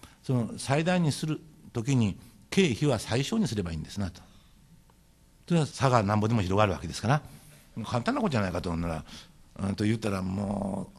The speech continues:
う、もうこの人ね、かなわんわ」と、えー、変なことばっかり言うと言うんですね。私は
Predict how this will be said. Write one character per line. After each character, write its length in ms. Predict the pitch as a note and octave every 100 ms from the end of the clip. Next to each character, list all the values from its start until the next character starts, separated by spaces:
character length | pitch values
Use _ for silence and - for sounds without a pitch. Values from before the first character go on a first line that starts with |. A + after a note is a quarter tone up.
| -
う、 20 |
も 120 | G2 G2
う 40 |
こ 140 | -
の 80 | G#2+
人 140 | G2+ G2
ね、 80 |
か 100 | G2+
な 100 | G#2+
わ 60 | G#2+
ん 100 | F#2+
わ」 100 | F2
と、 140 | E2+ - - - -
え 60 | F#2+
ー、 140 | F2+
変 120 | G2+
な 80 | F#2
こ 60 | E2+
と 60 |
ば 80 | F2+
っ 20 |
か 80 | F#2
り 80 | F2
言 80 | F2
う 40 |
と 80 | F2
言 180 | E2 E2
う 20 |
ん 100 | D#2+
で 100 | C#2+
す 100 | D#2+
ね。 100 | D#2 - - -
私 340 | A#2+ D3+ -
は 160 | E3 C3+